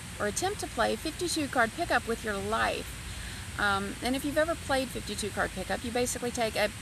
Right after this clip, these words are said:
pack of cards and then toss them into the wind for the, <laughs> for the most part. Um, and then the game is to pick them all back up. Um, and the thing is, is that, you know, you,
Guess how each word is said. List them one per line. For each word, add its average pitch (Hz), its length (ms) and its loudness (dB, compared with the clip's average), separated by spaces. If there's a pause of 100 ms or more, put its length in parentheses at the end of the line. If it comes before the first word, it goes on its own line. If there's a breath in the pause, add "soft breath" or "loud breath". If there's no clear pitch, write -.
pack 233 240 0
of 196 120 -4
cards 208 460 4 (400 loud breath)
and 359 180 4
then 359 720 2 (400)
toss - 280 4
them 262 160 4
into 247 140 4
the 233 100 6
wind 202 360 2
for 247 80 2
the, 294 80 10
<laughs> - 640 -4
for 349 80 0
the 330 60 4
most 285 320 4
part. 233 320 4 (100)
Um, 220 480 4
and 233 220 2
then 233 160 2
the 226 60 2
game 285 800 2
is 247 240 0
to 294 140 0
pick 277 240 0
them 254 160 2
all 226 160 4
back 208 260 4
up. - 240 4 (680 loud breath)
Um, 214 380 2 (1200)
and 277 140 2
the 294 60 2
thing 427 260 -2
is, 330 240 2
is 277 160 0
that, - 440 0 (1160)
you 269 100 0
know, 262 100 0
you, 262 600 0